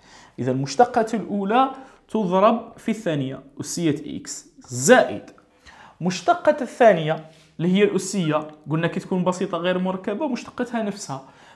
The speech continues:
تضرب في ماذا؟ تضرب في إكس مربع زائد إكس زائد واحد. الآن في الاشتقاق تاع جداء دالتين دائمًا فيها الأسية، إذا الأسية عامل مشترك، نخرجوا الأسية كعامل مشترك.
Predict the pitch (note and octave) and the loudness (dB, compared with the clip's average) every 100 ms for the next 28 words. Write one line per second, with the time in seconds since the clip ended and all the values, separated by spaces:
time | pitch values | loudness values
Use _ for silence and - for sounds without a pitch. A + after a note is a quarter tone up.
0 | _ D4+ C#4+ B3+ - A3 F3 D#3+ G#3+ D4+ | _ 2 8 8 6 -4 -4 0 0 -2
1 | - - G#3+ F3 F#3 F3+ - - F#3 - | -10 -8 -2 2 2 0 -8 -6 -6 -8
2 | - D3+ C#3 D3 C3+ D#3+ A#3 - - - | -8 -4 -2 -4 -4 -2 -2 -4 -20 -20
3 | - B2 C3 E3+ - B2 A#2 - F3+ F#3 | -14 -10 -2 -2 0 -4 -6 -6 -4 -4
4 | F#3 - - _ - C#3 A#2+ D3+ D3+ D#3+ | -6 -14 -16 _ -16 -12 -2 -2 0 -6
5 | - - - - _ _ _ - - G3 | -8 -14 -18 -20 _ _ _ -20 -4 -2
6 | - G#3+ F#3 - - _ - _ - F3+ | 4 4 4 0 -18 _ -20 _ -8 -6
7 | F#3 - G#3 G#3 G3 F#3 D3 E3+ F3 D#3 | -4 -2 0 0 0 -4 -4 0 -2 0
8 | E3+ E3 A#3+ C#4+ A3 G#3+ - F3 E3+ F#3 | 0 -2 -2 0 0 0 -2 -4 -4 -2
9 | F#3+ D3+ - A#3 A#3+ G#3+ G#3 - - G#3 | -2 -2 -8 -6 -4 -2 -4 -6 -8 -2
10 | G3 G3 G3+ F3 B2+ - F2+ G2 C3+ A3+ | 2 2 0 -2 -4 -8 -12 -10 -8 -4
11 | G#3+ A3 G3 - F#3 - B2+ A#2+ G#2 - | -2 -2 -4 -2 -2 -2 -4 -4 -8 -14
12 | - - | -18 -20